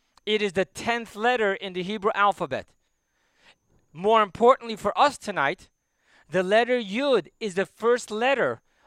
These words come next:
of the four letters of the ineffable Tetragrammaton, God's holiest name. Okay? Aish Yud means the fire of Yud. What is he saying?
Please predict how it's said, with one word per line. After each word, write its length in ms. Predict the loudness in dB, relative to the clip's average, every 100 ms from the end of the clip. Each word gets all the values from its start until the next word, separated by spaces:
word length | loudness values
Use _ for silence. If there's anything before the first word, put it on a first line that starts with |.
| -2
of 120 | -2
the 120 | -2 -6
four 340 | -2 0 2
letters 580 | 2 0 2 0 -4 -12 _ -2
of 160 | -2
the 100 | -2
ineffable 560 | -8 -4 -6 -4 -2 -2
Tetragrammaton, 880 | -2 -6 -4 0 0 -2 -8 -12 -8
God's 400 | 0 2 2 0 -20 _ _ _
holiest 580 | 0 0 0 -6 -8
name. 240 | -10 -10 -10 _ _ _ _ _ _ _ _ _ _ _ _ _ _ _
Okay? 460 | -10 -4 0 0 -4 _ _ _ _ _ _ _ 2
Aish 440 | 2 2 -6 -8
Yud 320 | -2 -2 -2
means 280 | -6 -6 -2
the 100 | -2
fire 560 | -2 -2 0 2 0 2
of 220 | 2 0
Yud. 300 | -2 -2 -4 _ _ _ _ _ _ -2
What 240 | 2 2
is 100 | 2
he 100 | -8
saying? 500 | -4 -2 -2 -6 -12